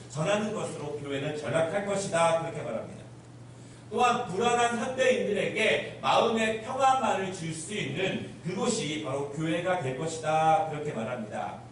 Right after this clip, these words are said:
왜냐하면 여러분, 사람들이 신에게 간구하던 것, 구하던 것, 고쳐달라고, 회복시켜달라고 말했던 거의 대부분의 것들은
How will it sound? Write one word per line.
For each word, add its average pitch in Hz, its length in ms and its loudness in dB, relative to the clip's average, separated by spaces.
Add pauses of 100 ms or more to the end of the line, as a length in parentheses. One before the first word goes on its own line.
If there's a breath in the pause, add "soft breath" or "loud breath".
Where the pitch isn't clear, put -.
(180)
왜냐하면 165 440 -2
여러분, - 420 -4 (1500 loud breath)
사람들이 247 560 2
신에게 262 600 2
간구하던 220 760 4
것, - 380 4
구하던 247 600 6
것, - 380 4
고쳐달라고, 208 960 4
회복시켜달라고 214 960 4
말했던 202 840 0
거의 226 360 4
대부분의 233 480 2
것들은 220 640 -4